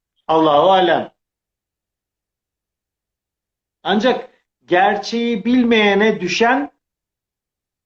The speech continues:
gerçeği bilmeyenin payına tapmak düşer. Gerçeği bilmeyenin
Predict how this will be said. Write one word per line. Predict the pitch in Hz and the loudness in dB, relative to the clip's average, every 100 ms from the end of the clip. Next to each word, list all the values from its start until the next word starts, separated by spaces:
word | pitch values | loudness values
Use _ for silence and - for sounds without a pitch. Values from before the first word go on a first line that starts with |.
| _ _ _ _ _ _ _ _ _ _ _ _ _ _ _ _ _ _ _ _ _ _ _ _ _ _ _ _ | _ _ _ _ _ _ _ _ _ _ _ _ _ _ _ _ _ _ _ _ _ _ _ _ _ _ _ _
gerçeği | 151 170 175 - 220 226 190 | 0 0 0 -2 -2 -2 -2
bilmeyenin | 156 214 240 233 196 156 | -2 -2 2 2 2 0
payına | 143 - 175 190 254 302 302 _ _ _ _ _ _ _ _ _ _ | -4 -2 2 2 2 -2 -4 _ _ _ _ _ _ _ _ _ _
tapmak | - 190 190 214 202 185 | -4 -4 -2 -2 -4 -8
düşer. | - 120 - - - _ _ _ _ _ _ _ _ _ _ _ _ _ _ _ _ _ _ _ _ _ _ _ _ | -10 -10 -10 -16 -20 _ _ _ _ _ _ _ _ _ _ _ _ _ _ _ _ _ _ _ _ _ _ _ _
Gerçeği | 117 160 190 190 - 226 220 180 151 | -2 2 2 0 -6 -4 -2 -4 -2
bilmeyenin | 226 240 220 190 160 139 123 | -2 2 2 2 2 -2 -4